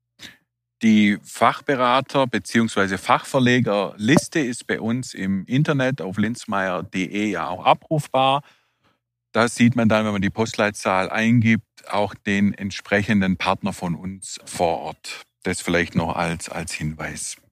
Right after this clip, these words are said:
Ja, Herr Lohner, viele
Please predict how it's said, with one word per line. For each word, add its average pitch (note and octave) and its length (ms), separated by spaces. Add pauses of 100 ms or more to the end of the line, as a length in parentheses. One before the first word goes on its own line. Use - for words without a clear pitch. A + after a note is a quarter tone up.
(1800)
Ja, D3 180
Herr C3+ 80
Lohner, A2 540
viele D3+ 460